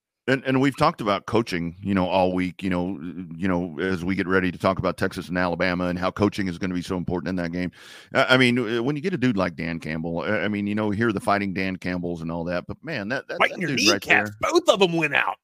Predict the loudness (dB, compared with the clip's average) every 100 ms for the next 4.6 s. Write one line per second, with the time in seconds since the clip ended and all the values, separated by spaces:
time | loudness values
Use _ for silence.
0 | _ _ _ -2 -2 -2 -2 -2 0 0
1 | 0 0 0 0 0 2 2 2 -2 -4
2 | -12 -20 _ _ _ -6 0 4 6 8
3 | 8 6 4 4 2 0 -2 -4 -2 -2
4 | -4 -4 -4 0 0 0